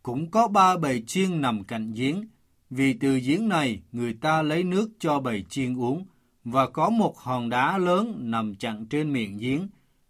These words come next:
Khi tất cả các bầy gia súc đã tụ tập lại,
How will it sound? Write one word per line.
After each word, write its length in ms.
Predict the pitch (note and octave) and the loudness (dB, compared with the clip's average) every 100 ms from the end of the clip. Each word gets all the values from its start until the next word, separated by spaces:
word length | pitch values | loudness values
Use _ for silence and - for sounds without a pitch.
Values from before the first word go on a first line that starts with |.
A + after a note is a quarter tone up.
| _ _ _ _ _ _ _ | _ _ _ _ _ _ _
Khi 180 | - F#3 | 2 2
tất 320 | F3+ B3 - | 2 -4 -2
cả 280 | C3+ B2 D#3 | 0 0 0
các 220 | A3+ A3+ | -2 -2
bầy 260 | D#3+ C#3 A#2+ | 0 0 0
gia 180 | A#2 F3+ | -2 -2
súc 300 | - - - | 0 -2 -4
đã 240 | B2+ A2 | -6 -6
tụ 220 | C#3+ B2+ | -4 -6
tập 260 | A2 A#2+ A2 | -4 -8 -2
lại, 260 | A#2+ G#2+ | 0 0